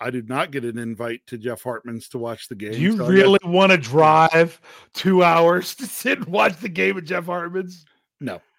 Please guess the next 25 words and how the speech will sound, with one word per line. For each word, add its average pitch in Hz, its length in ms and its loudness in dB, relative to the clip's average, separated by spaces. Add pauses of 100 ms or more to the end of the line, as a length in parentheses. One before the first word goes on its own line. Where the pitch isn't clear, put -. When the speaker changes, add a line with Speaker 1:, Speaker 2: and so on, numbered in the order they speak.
(300)
Speaker 2:
Okay, 151 260 -4
just 151 140 -8
making 151 160 -6
sure. 104 220 -18 (280)
<laughs> 302 80 -12 (580)
Speaker 1:
But 185 120 6
I 190 80 8
don't 202 140 2
get 185 140 0
to 160 60 -10
sit 233 220 4
and 214 80 0
watch 214 240 6
it 214 80 -8
with 165 160 -10
Kyle 202 480 2
either. 180 240 -2
That's 156 200 -4
the - 80 -12
problem. 139 400 -2
He 127 160 -10
worked 180 360 -4
Speaker 2:
Oh. 156 40 -4
Speaker 1:
last 160 280 -2
Sunday, 156 420 -6